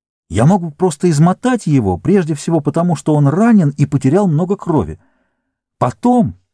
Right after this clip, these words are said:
Можно было бы попробовать пробиться сквозь его защиту, когда он начнет уставать.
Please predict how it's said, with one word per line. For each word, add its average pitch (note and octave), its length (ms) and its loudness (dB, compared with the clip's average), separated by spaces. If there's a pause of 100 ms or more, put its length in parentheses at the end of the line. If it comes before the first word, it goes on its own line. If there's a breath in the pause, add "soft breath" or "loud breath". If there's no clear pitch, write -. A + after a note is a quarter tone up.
(200)
Можно F#3 360 0
было G3 220 2
бы E3+ 100 -2
попробовать E3+ 680 -2
пробиться D#3+ 640 -2
сквозь C3 300 -2
его C3+ 180 2
защиту, B2+ 680 -2
когда C#3+ 260 0
он D#3+ 100 -2
начнет D#3+ 300 -2
уставать. C#3+ 480 -4